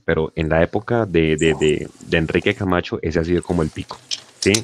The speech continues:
Eh, si usted coge todas las inversiones que le han hecho, porque eso es en refuerzos, pero lo que dice Serpa es que en capital de trabajo y en esos milloncitos mensuales que gira Amber Capital, seguramente ya estaremos cerca casi de los veintisiete, treinta millones de dólares, pero en refuerzos debe estar alrededor de los diez, doce,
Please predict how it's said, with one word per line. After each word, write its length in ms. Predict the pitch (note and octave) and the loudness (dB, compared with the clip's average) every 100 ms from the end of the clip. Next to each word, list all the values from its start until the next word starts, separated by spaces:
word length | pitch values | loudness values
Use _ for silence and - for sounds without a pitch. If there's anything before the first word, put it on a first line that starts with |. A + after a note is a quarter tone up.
| - | -4
Eh, 380 | D#2+ D#2 D2+ D#2 | -4 -2 -2 -4
si 100 | - | -4
usted 200 | E2+ - E2 | -4 -2 2
coge 320 | F#2 F#2+ G2 | 4 4 4
todas 220 | G2 G2+ G#2 | 2 2 4
las 140 | G#2+ | 4
inversiones 360 | G2+ F2 E2 - | 2 0 -2 -2
que 100 | F2+ | -2
le 60 | |
han 80 | E2 | 0
hecho, 160 | E2 G2+ | -2 -4
porque 180 | - D#2+ | -2 -2
eso 100 | E2 | 0
es 60 | |
en 80 | A2 | 0
refuerzos, 540 | F2+ - G2+ - - - - - - - - - - - - - | 0 0 -2 -2 -10 -16 -20 -12 -10 -10 -14 -20 -20 -20 -20 -4
pero 240 | E2+ E2 E2 | 0 2 2
lo 100 | D#2+ | 2
que 120 | D#2 | 2
dice 180 | D#2 D#2+ | 2 2
Serpa 280 | F#2 - G2 | 0 2 -2
es 80 | |
que 100 | - F#2+ | 0 -2
en 60 | |
capital 320 | F#2 E2+ E2 | -2 -2 -2
de 100 | D#2+ | -2
trabajo 440 | E2 E2+ E2 D#2+ D#2+ | 0 0 0 0 -2
y 40 | |
en 60 | D#2 | -2
esos 160 | D#2 | -2
milloncitos 520 | F#2 F#2 D#2+ E2+ E2 E2 | -2 0 -2 -2 -2 0
mensuales 480 | F2+ E2+ D#2 D#2 - | 0 0 2 0 0
que 120 | E2+ | 0
gira 240 | D#2 D2+ | 0 0
Amber 220 | D2+ D#2+ | 0 0
Capital, 400 | E2 F2 G2 G2+ | 0 -2 0 -2
seguramente 480 | - D#2 D#2+ D#2+ D#2+ | -2 -2 0 0 0
ya 80 | E2 | 0
estaremos 360 | E2 E2 E2 E2 | 0 0 0 -2
cerca 200 | E2 D#2 | -6 -4
casi 240 | E2+ E2 | -4 0
de 60 | E2 | 0
los 140 | E2 | 0
veintisiete, 760 | D#2+ D#2 D#2 E2 D2+ E2+ F2+ F2 - | 0 -2 -2 0 0 0 -2 -6 -4
treinta 320 | E2 D#2+ E2+ | -2 0 0
millones 340 | F2 D#2 D#2 | 2 0 2
de 60 | E2 | 2
dólares, 340 | E2 F2 G#2+ | 2 2 0
pero 160 | - D#2+ | 0 -2
en 60 | D#2 | 0
refuerzos 480 | D#2 E2+ F2+ G2+ E2 | -2 0 -2 0 0
debe 120 | D#2+ | 0
estar 200 | - D#2+ | 0 -2
alrededor 400 | E2 F2 D#2+ D2+ | 2 2 4 2
de 80 | D#2+ | 2
los 180 | E2 | 0
diez, 280 | D#2 D2+ D2+ | 0 -2 0
doce, 300 | D#2+ D#2+ - | -2 -2 -6